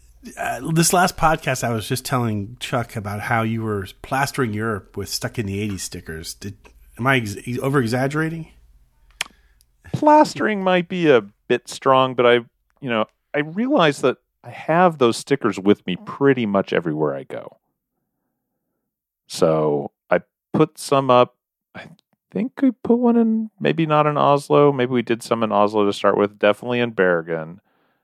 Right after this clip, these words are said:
Speaker 2: Definitely in a couple of the towns we stopped in on the boat we were on for a couple days.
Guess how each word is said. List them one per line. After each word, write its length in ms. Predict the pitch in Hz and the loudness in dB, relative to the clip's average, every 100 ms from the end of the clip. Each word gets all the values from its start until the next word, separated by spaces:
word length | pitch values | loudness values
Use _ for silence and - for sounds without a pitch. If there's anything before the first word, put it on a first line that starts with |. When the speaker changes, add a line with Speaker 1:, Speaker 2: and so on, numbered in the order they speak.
| _ _ | _ _
Speaker 2:
Definitely 640 | 90 90 - 95 95 92 90 | -2 -2 -2 -2 0 0 0
in 120 | 95 | -4
a 80 | 90 | -2
couple 260 | 101 - | -2 -2
of 80 | 95 | -2
the 160 | 90 - | -4 -4
towns 260 | 90 90 | -4 -4
we 100 | 92 | -8
stopped 340 | 82 98 92 - | -4 -2 -2 -2
in 100 | 87 | -6
on 120 | 80 | -6
the 80 | 82 | -4
boat 280 | - 85 90 | 0 0 0
we 60 | |
were 160 | 80 76 | -4 -6
on 100 | 76 | -8
for 160 | - | -10
a 40 | - | -6
couple 280 | - - 78 | -6 -6 -6
days. 640 | 73 71 71 73 - | -4 -4 -4 -6 -10